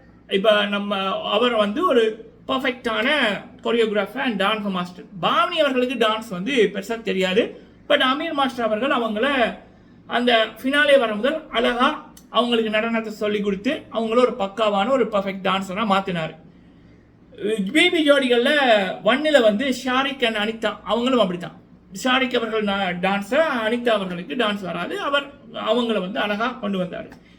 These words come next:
இங்க ரவீனா அவர்கள் பெஸ்ட் டான்ஸர், பெஸ்ட் choreographer, விக்-, விக்னேஷ் அவர்களும் பெஸ்ட் டான்ஸர், பெஸ்ட் choreographer, but அவர் வந்து ரவீனா அளவுக்கு தன்னை வளர்த்துக்கிட்டாரு. So,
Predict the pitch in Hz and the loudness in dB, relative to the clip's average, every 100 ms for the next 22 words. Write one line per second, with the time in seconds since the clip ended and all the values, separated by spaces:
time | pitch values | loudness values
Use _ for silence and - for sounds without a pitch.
0 | - - 269 330 330 294 247 277 311 285 | -20 -6 -4 4 4 6 0 0 0 0
1 | 247 226 254 214 214 - 226 196 196 240 | 0 0 -2 -2 -4 -2 0 0 0 0
2 | 247 196 - 240 202 202 185 175 185 339 | -2 -2 -6 -6 -4 -2 -2 -4 -4 -8
3 | - - - 214 202 262 285 233 214 247 | -10 -20 -20 -8 -2 -2 2 2 2 0
4 | 302 302 277 247 294 339 247 226 - 277 | 0 2 0 2 2 2 -2 -4 -4 -4
5 | 196 196 208 202 302 233 220 196 214 - | 0 0 0 -4 -4 -2 -4 -2 -2 -4
6 | 247 202 202 196 180 220 302 - - - | -8 -4 -4 -4 -4 -2 -4 -6 -20 -20
7 | - 311 285 294 320 302 339 330 262 269 | 0 2 4 6 4 4 0 0 0 -4
8 | 294 277 247 240 302 233 240 254 311 247 | -2 0 0 -2 -2 -4 -4 -4 -4 -6
9 | 208 175 135 - - - - - - | -6 -6 -8 -12 -20 -20 -20 -20 0